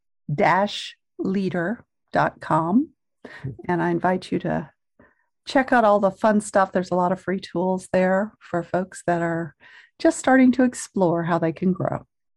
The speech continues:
Speaker 2: Nice. And any speaking engagements coming up?
Speaker 1: Well, I have one next week, uh,
Speaker 2: Nice.
Speaker 1: but it's, it's local. Well, it's virtual, so they could, they could come, um, for the, um,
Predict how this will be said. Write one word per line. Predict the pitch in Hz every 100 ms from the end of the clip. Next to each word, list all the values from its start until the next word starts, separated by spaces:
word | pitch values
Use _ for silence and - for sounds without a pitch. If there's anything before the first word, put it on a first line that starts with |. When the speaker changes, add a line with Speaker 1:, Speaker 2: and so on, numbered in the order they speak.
| _ _
Speaker 2:
Nice. | 117 101 92 - - _ _ _ _ -
And | 127 131
any | 143 139
speaking | 120 - 123 156
engagements | 131 123 127 151 -
coming | 143 147
up? | - _ _ _ _ _ - - - - _
Speaker 1:
Well, | 196 233 339
I | 220 196
have | 180 220 208
one | 226 240
next | 262 262 -
week, | 247 359 - - - 208
uh, | 214 208 202
Speaker 2:
Nice. | 208
Speaker 1:
but | 220 196
it's, | 196 - - -
it's | 214 -
local. | 233 277 339 359 339 330 -
Well, | 359 427
it's | 440 -
virtual, | 349 - 190 226
so | - 254
they | 254 294
could, | 330 - -
they | 285
could | 330 302
come, | 285 277 208 233 - - - _
um, | - 202 196 190 156
for | _ - 233 226
the, | 226 226 220 220 214 - -
um, | 196 190 180 -